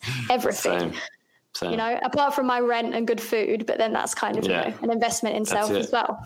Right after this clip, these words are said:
Speaker 1: Exact same, for, exact same. We're on the exact same path with that.
Speaker 2: Mm.
Speaker 1: And, you know,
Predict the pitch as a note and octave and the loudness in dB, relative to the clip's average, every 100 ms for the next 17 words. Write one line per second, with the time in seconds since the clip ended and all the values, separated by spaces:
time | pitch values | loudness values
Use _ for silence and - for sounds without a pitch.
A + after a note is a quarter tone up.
0 | - - - - - _ _ F2+ F2 F#2 | -10 -12 -18 -20 -20 _ _ -10 -4 -4
1 | F2+ - F#2+ F2 - - F2+ F#2+ F#2 F2 | -4 -4 -4 -4 -6 -6 -4 -2 -2 -2
2 | F2+ E2 F2+ F2 D#2+ E2+ F2+ F#2 F2 - | -2 -2 -2 -2 -2 -2 0 0 0 -2
3 | E2 D#2+ E2+ E2 - E2 E2+ A#3+ A#3+ A3+ | -2 0 0 0 -2 -2 0 0 -2 -2
4 | A3 A3 G#2 G2 G2+ - G2+ - | -2 0 0 2 2 2 0 -2